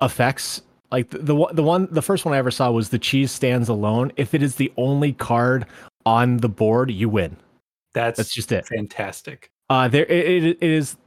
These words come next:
Speaker 1: the golem of increasingly difficult to read and pronounce name f-, of the sake of the hammer smashing s-, coven smithery. And it's like,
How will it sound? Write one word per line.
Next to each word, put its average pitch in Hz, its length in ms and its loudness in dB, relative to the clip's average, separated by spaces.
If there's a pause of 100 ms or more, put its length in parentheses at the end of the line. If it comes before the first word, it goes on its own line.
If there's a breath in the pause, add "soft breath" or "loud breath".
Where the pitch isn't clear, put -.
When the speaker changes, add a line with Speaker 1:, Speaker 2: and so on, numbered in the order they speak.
Speaker 1:
the 147 200 -2
golem 165 560 2
of 143 240 -2
increasingly 147 1200 -2
difficult 139 800 -6
to 135 320 -2
read 139 400 -2
and 139 280 -2
pronounce 123 680 -2
name 143 560 0
f-, - 320 -18
of 139 120 2
the 123 100 0
sake - 420 0
of 123 400 -2 (220)
the 117 380 0 (100)
hammer 143 520 -2
smashing 127 840 0
s-, - 260 -12
coven 120 320 0 (100)
smithery. 95 680 -4 (680 soft breath)
And 156 140 2
it's 147 160 0
like, 139 280 0